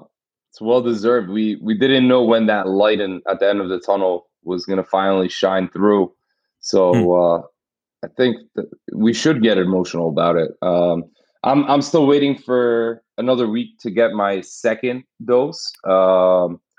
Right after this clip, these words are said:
Speaker 1: but yeah, I walked up to a New York City,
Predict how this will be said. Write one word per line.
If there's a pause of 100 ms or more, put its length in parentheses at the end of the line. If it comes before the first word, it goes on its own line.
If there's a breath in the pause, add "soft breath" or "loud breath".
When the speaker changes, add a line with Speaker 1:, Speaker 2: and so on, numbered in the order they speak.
(400 soft breath)
Speaker 1:
but
yeah,
I
walked
up
to
a
New
York
City,